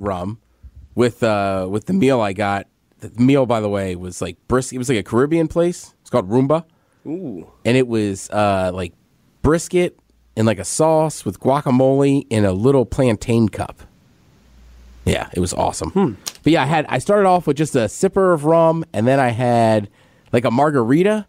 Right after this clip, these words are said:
Speaker 1: but it wasn't, like, a frozen, like, super sugary one. It was more like a boozy, like, uh, one in a glass. And then we had, uh, what was the last thing we had? I think a Jungle Cat?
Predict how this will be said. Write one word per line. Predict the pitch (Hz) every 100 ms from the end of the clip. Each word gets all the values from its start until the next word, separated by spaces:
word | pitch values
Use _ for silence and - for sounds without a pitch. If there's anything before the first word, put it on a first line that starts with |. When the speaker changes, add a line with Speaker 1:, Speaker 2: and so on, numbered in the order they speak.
| _ _ -
Speaker 1:
but | 127
it |
wasn't, | 143 196 202
like, | 143 120
a | 104
frozen, | - 143 151 143 143
like, | 117 -
super | 147 131
sugary | 101 - 151 170
one. | 160 165 165
It |
was | 101
more | 117 123
like | 107
a | 92
boozy, | 98 123 123 120 117
like, | 107 87 - _ _ _
uh, | - 92 87 - _
one | - 117 117
in |
a | 92
glass. | 95 98 113 185 - - _ _ _ _ _
And | 101 113
then | 143 139
we | 127
had, | 131 127 123 113
uh, | 110 107 104
what | 104
was | 190 185
the |
last | 107 104 -
thing | 90
we | 87
had? | 87 73
I |
think | 135 135
a |
Jungle | 76 123 165 180
Cat? | - 214 269